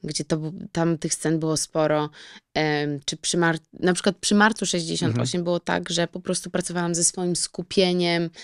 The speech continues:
Speaker 1: em, i to mi bardziej pomogło. Nie wprowadzałam się w takie głębokie stany od rana, bo to naprawdę może, moim zdaniem, wyrządzić dużą krzywdę psychice.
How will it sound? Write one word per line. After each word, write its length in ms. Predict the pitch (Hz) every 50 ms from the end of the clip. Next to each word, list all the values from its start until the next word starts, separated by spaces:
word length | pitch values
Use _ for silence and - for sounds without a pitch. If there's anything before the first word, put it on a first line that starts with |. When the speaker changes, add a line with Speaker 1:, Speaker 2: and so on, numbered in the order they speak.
| - - - - - _ -
Speaker 1:
em, 1300 | - 143 143 143 139 139 139 139 139 139 139 143 139 139 139 139 135 139 139 139 139 139 139 139 143 156 - _ _ _ - - _ _ _ _ _ -
i 80 | - - _ -
to 160 | - 208 202
mi 140 | 196 190 170
bardziej 320 | 156 170 165 156 156 160
pomogło. 280 | - 156 156 147 147 156
Nie 120 | 160 165
wprowadzałam 680 | - - - 170 170 170 160 190 196 196 190 185 180 170
się 320 | - - - 151 151 151 - - - - - -
w 60 | -
takie 280 | - 156 - - 175 151
głębokie 640 | 143 - 175 170 170 170 151 175 165 - - 170
stany 440 | - - - 165 156 156 151 143 143 - - - _ -
od 200 | - 165 160 151
rana, 580 | 175 175 185 190 190 180 175 170 175 190 214 214 - - - - _ -
bo 60 | 175
to 140 | - - 190
naprawdę 400 | 196 196 185 196 196 180 185 202
może, 520 | 196 185 185 190 175 185 185 185 185 185 - _ _ _ - -
moim 180 | 170 180 185
zdaniem, 280 | 175 - 190 190 185 175
wyrządzić 420 | 180 175 185 185 180 170 170 170
dużą 360 | 165 170 196 185 175 175 160
krzywdę 380 | 151 - - - 151 147 - 143
psychice. 720 | - - - - - 147 143 - - 127 - - - -